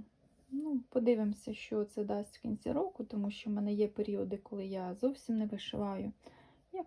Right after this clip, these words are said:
буде, так і буде. Ми ж не долаємо там п'ятирічку за два роки чи за рік.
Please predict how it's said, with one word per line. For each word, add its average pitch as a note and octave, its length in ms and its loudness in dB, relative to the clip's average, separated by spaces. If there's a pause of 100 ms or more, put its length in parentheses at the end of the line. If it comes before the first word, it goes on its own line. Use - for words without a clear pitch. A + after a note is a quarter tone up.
буде, D4 220 0
так G#3+ 280 -4
і G#3 40 -4
буде. G3+ 360 -4
Ми G3+ 180 0
ж G#3 140 -2
не F#3+ 340 -4 (440)
долаємо A3 800 4
там G3+ 200 -4
п'ятирічку G#3 680 0
за G3+ 140 -2
два G3 200 6
роки G#3+ 360 8
чи - 160 -6
за F#3+ 180 0
рік. G3+ 200 -2